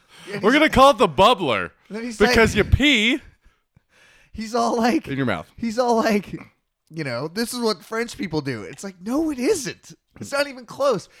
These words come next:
Speaker 2: And he thinks 'cause it's, like, a
Speaker 1: <clears throat>
Speaker 2: nice bottle of spiced rum that, that, like, accounts for it being forty percent.
Speaker 1: I love that what he understood from that. I like how he prefaced this with saying he's a really good cook.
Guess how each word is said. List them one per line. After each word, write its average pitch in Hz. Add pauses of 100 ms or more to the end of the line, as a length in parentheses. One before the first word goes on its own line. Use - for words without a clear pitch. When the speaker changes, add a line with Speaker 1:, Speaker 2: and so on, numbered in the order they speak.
(100)
Speaker 2:
And 190
he 226
thinks 233
'cause 226
it's, 220
like, 202
a 165
Speaker 1:
<clears throat> -
Speaker 2:
nice 139
bottle 135
of 135
spiced 127
rum 131
that, 113
that, 113
like, 117
accounts 120
for 127
it -
being 123
forty 127
percent. 120
Speaker 1:
I 117
love 120
that 117
what 117
he 120
understood 104
from 92
that. 82
I 107
like 151
how 233
he 208
prefaced -
this 101
with 98
saying 95
he's 95
a 92
really 87
good 85
cook. -